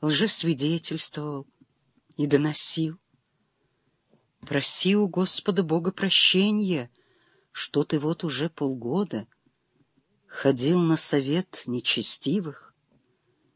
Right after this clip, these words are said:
Но более всего вымаливай у него прощение за то, что ты, но не ночью свершил.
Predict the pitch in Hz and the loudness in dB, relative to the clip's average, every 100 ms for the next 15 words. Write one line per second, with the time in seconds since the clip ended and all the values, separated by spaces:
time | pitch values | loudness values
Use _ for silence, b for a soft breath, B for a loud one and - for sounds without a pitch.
0 | _ _ - 123 127 117 147 208 202 185 | _ _ -2 2 2 4 6 6 6 6
1 | - - 147 131 143 131 123 123 123 117 | 2 -2 0 4 4 4 4 4 4 2
2 | 117 117 117 110 117 117 - b b b | 0 0 0 0 0 0 -2 b b b
3 | b b b b _ - 123 - - 147 | b b b b _ -4 2 4 4 6
4 | 156 147 127 127 113 107 - 180 185 - | 4 4 2 0 -2 -4 -2 0 0 -6
5 | _ _ _ _ _ _ _ _ _ _ | _ _ _ _ _ _ _ _ _ _
6 | _ _ - - - - 120 - 160 151 | _ _ -10 -6 -4 -4 -4 0 2 4
7 | 143 143 143 139 147 160 - - 110 101 | 2 2 2 2 2 0 -2 -4 -6 -6
8 | - - 113 - - 117 | -8 -6 -4 -4 -4 -4